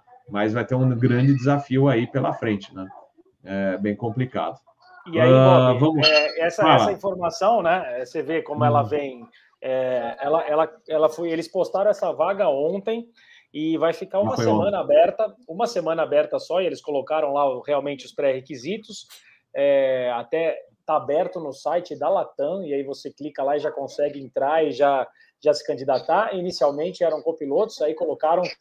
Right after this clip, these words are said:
Speaker 2: logo em seguida de comandantes também. E, e, e uma coisa aqui,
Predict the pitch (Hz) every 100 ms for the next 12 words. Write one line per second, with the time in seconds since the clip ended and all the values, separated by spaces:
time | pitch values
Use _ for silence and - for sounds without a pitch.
0 | _ - 160 165 160 143 156 156 156 139
1 | 147 135 131 139 - 143 131 139 175 214
2 | - - - - 175 185 190 190 185 185
3 | 196 208 202 - 185 202 190 185 226 196
4 | 165 - 226 160